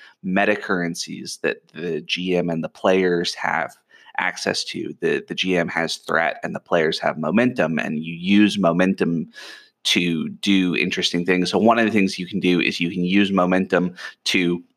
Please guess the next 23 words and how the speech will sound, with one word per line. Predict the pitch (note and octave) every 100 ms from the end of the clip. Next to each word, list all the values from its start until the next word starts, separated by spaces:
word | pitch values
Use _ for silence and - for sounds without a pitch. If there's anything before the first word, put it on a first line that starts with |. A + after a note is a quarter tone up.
| _ _ _ _ _ _ _ - -
buy | A2 A2+ G#2 G2+ F#2 -
extra | - - - G#2
dice | F2+ F#2 G2+ -
to | - G2 -
roll | F2+ F2 E2 -
on | E2 E2
your | D#2+ D#2+
test. | - D3 - - - - - -
So | - G#2+ F#2+
for | F#2 G2
instance, | F#2 - F2+ -
if | G2 F#2+
you're | F#2
sitting | - G2+ F#2 F2+ F2
on, | - F2 F2+ E2 F2 - - - _
um, | F#2 F2 D#2+ D2
a | -
fair | A#2 G2
bit | F2+ F2
of | F2
momentum, | F2 E2+ G#2 A#2 A2+ F#2+ -
you | E2+ F2
can, | - F2+ E2+ E2